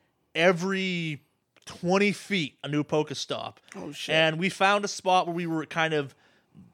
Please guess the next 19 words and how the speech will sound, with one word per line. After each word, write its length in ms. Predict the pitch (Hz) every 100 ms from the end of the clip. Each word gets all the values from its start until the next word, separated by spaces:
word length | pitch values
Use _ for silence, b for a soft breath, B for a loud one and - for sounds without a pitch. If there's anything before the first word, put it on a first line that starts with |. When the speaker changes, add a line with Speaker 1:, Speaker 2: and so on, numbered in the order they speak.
| -
Speaker 1:
there's 140 | 165
a 40 | 147
radius 340 | 170 196 175
of 60 | 156
how 120 | 160
many 120 | 160
you 80 | 160
can 100 | 147
get 180 | 151 160
to 120 | 156
at 60 | 143
once. 300 | 143 147 139
We 80 | 151
sat 500 | 139 - 160 165 156
down 380 | 151 151 147 143
and 100 | 143
just 220 | 139 -
kind 320 | - 147 139
of, 200 | 131 117